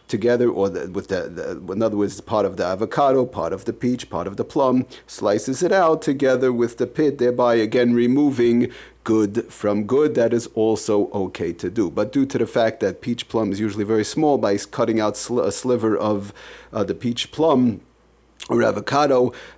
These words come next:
uh, you're gonna be taking away a very large amount of that fruit. So if possible, it's a good thing to do, and it's definitely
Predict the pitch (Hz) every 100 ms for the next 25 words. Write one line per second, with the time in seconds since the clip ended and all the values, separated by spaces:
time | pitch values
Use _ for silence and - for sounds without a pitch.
0 | - 113 113 110 110 120 104 117 110 -
1 | 120 113 110 113 123 120 113 104 110 107
2 | 113 113 110 107 113 123 135 117 117 -
3 | - 104 98 101 95 98 98 - - 107
4 | - - 104 95 - 135 135 - 107 -
5 | 104 - - 92 92 - 95 110 151 190
6 | 190 - - - - 101 - 120 - 113
7 | 107 101